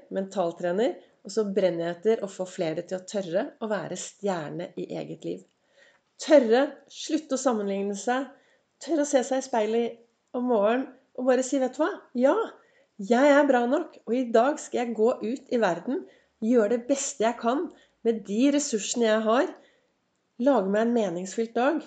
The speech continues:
Og en meningsfylt dag for meg er jo de dagene hvor vi tør å være forelsket, triste, sinte, lei oss. De dagene vi virkelig tør å være til stede hundre prosent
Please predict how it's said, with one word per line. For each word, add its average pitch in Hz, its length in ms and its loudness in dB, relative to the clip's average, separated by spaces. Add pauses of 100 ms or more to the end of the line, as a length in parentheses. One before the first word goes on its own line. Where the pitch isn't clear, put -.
(220)
Og 220 140 -2
en 233 80 0 (100)
meningsfylt 185 640 -2
dag 208 240 0
for 233 160 -8
meg 226 220 0 (180)
er 190 140 -2
jo 254 100 -2
de 226 160 2
dagene 190 380 -2 (100)
hvor 202 140 -6
vi 240 80 -4 (100)
tør 277 380 -2 (500)
å 233 160 2
være 240 480 2
forelsket, 269 960 0 (260)
triste, - 600 -2 (340)
sinte, - 800 -2 (420)
lei 208 320 2
oss. 269 220 0 (560)
De 254 340 4
dagene 254 600 4
vi 240 180 0
virkelig 254 640 -4 (100)
tør 285 300 2 (340)
å 240 160 0
være 190 480 0
til 233 160 -8
stede 226 600 0 (680)
hundre 190 400 -2
prosent 226 500 -2